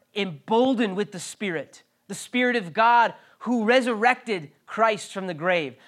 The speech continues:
That same resurrection power lives in us. And so are we happy just to say, "Well, I'm just gonna sit back and wait. I'm just gonna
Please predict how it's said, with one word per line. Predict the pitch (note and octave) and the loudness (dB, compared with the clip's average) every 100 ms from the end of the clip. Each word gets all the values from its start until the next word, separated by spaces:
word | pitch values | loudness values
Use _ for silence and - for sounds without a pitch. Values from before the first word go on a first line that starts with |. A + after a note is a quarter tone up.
| _ | _
That | G#3 A3 | 2 2
same | - - C4+ B3+ | -2 2 2 2
resurrection | A3 A#3 A3 F#3 A3+ - G#3+ | 0 0 -2 -2 -2 -2 -8
power | - A#3 B3 B3 A#3 G#3+ - - | -4 2 4 4 2 -2 -12 -10
lives | G3 G#3+ C#4 C#4 A#3+ F#3+ - - _ | -4 2 2 2 0 -6 -10 -18 _
in | G3+ G3+ | -2 0
us. | E3 - - - - _ _ _ _ F#4 F#4 _ _ _ _ _ _ _ _ _ _ _ _ _ _ _ | -2 -6 -14 -16 -20 _ _ _ _ _ _ _ _ _ _ _ _ _ _ _ _ _ _ _ _ _
And | F3+ | -14
so | - A3 | -2 2
are | G#3+ | 2
we | G3+ A#3+ | 2 -2
happy | G3 G#3+ A#3 A#3+ | 0 2 2 -2
just | F#3+ F#3+ | -8 -10
to | A3 | -10
say, | - A3 G#3 | -6 -4 0
"Well, | F#3+ | 0
I'm | G3 | 0
just | G3 - | -4 -10
gonna | F#3 | -12
sit | D#3+ - F#3+ | -12 -14 -6
back | F3+ F3 F3 - _ _ | -2 0 -2 -10 _ _
and | D3+ C#3+ | -14 -10
wait. | C#3+ C#3 C3+ | -8 -6 -6
I'm | E3 | -6
just | F#3+ - | -8 -6
gonna | G3 | -4